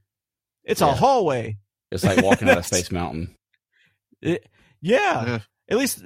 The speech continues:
Speaker 1: at least Space Mountain has, like, some cool visuals, and they had that ramp.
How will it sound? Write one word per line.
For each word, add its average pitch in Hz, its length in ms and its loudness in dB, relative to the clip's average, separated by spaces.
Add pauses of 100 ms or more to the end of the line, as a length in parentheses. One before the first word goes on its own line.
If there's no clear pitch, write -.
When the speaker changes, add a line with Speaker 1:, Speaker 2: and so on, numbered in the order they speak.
Speaker 1:
at - 80 -8
least 381 200 -2
Space 415 220 -2
Mountain 240 240 -2
has, 214 160 -2
like, 175 240 -4
some 160 220 -8
cool 202 340 -6
visuals, 220 680 -2 (380)
and 175 140 0
they 175 60 2
had 196 160 0
that 165 180 0 (220)
ramp. 139 480 -6